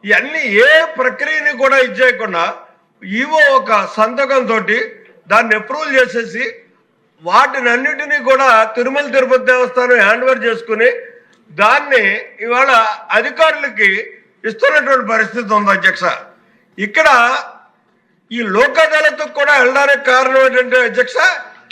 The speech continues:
ఈ వైవి సతీష్ కుమార్ ఎవరైతే కేసు పెట్టాడో, అతని మీద బెదిరించి అతను స్టేట్మెంట్ ఇచ్చాడు అధ్యక్ష. ఈ వైవి సతీష్ కుమార్ తర్వాత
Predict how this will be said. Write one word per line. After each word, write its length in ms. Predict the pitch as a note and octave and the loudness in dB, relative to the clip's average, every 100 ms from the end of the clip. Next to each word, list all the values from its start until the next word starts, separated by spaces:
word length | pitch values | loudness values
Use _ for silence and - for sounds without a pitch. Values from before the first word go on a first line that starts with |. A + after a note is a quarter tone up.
| - | -12
ఈ 40 | G#3+ F3+ D3+ | -10 -6 0
వైవి 340 | G#3 D4 D#4+ C4+ | 0 0 -4 -4
సతీష్ 400 | B3 A#3+ D4+ C4+ - | -2 -2 -4 -8 -4
కుమార్ 300 | C#4 C#4+ C4 G3+ | 0 2 2 2
ఎవరైతే 380 | B3+ C#4 C4+ C4 A#3+ | 2 0 0 -2 0
కేసు 200 | A#3+ G3+ | 0 0
పెట్టాడో, 380 | A3+ A3+ A3+ B3+ E4 - - - _ E3 | -6 -2 0 2 0 -4 -18 -20 _ -2
అతని 300 | G#3+ C#4 B3+ A#3 | 0 2 2 2
మీద 200 | C#4 C#4+ A3 F3 F#3 - - _ _ _ _ _ _ _ _ C3+ | 0 2 2 0 -4 -10 -20 _ _ _ _ _ _ _ _ -10
బెదిరించి 640 | F#3+ B3+ E4 D#4+ G#3+ E3 - - _ _ _ _ _ - | -4 -2 0 -2 -4 -10 -10 -20 _ _ _ _ _ -4
అతను 280 | A3+ C#4+ B3+ - | -4 -2 -4 -2
స్టేట్మెంట్ 480 | A#3 C#4 - D#4+ D#4 | 0 2 0 -4 -4
ఇచ్చాడు 260 | C4+ D#4 C#4+ | -4 -2 -4
అధ్యక్ష. 300 | A3+ C#4+ C4 B3 D3+ - - G#3+ | -6 -8 -2 0 -2 -8 -18 -4
ఈ 40 | A3+ G#3+ G3+ E3+ F3 | 0 2 0 -4 -2
వైవి 260 | G#3+ C#4 C#4 | 0 0 -2
సతీష్ 380 | A3 A3+ B3+ - | -2 -4 -4 -4
కుమార్ 240 | A#3+ A#3 A3 F#3+ | 0 0 0 0
తర్వాత 320 | A3 A3 | 2 0